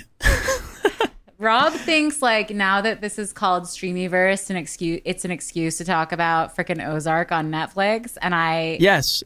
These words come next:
Speaker 2: like, we're never gonna get that desperate. There's a lot of other
Speaker 1: Well,
Speaker 2: stuff
Speaker 1: you know
Speaker 2: we can
Speaker 1: what?
Speaker 2: watch and talk about.
Speaker 1: You're gonna be, uh, contractually obligated to watch Ozark pretty soon.
Speaker 2: Here's the deal.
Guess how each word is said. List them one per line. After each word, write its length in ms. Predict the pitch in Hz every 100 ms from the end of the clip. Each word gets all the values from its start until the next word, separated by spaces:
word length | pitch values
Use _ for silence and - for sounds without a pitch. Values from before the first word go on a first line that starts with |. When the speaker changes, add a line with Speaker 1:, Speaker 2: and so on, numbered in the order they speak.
| -
Speaker 2:
like, 240 | 196 -
we're 240 | 180 185 240
never 300 | 262 254 269
gonna 160 | 262
get 180 | 220 196
that 220 | 165 160
desperate. 500 | 139 131 - 131 - _ -
There's 220 | 214 226
a 60 | 233
lot 220 | 202 202
of 80 | 196
other 160 | 190
Speaker 1:
Well, 140 | 143 139
Speaker 2:
stuff 100 | 139
Speaker 1:
you 60 |
know 160 | 156 160
Speaker 2:
we 40 |
can 80 | 151
Speaker 1:
what? 80 | 165
Speaker 2:
watch 160 | 151 -
and 100 | 147
talk 220 | 113 -
about. 260 | 92 71 - _ _ _
Speaker 1:
You're 160 | 123 147
gonna 340 | 185 190 170
be, 320 | 151 151 151
uh, 120 | 120 160
contractually 1000 | - 160 123 156 143 156 - 156 139 131
obligated 680 | 120 127 127 113 110 107 104
to 100 | -
watch 340 | 117 110 110 67
Ozark 540 | 107 110 104 95 95 -
pretty 200 | 123 101
soon. 380 | - 107 90 110
Speaker 2:
Here's 300 | 311 440 403
the 120 | 403
deal. 480 | 269 262 175 139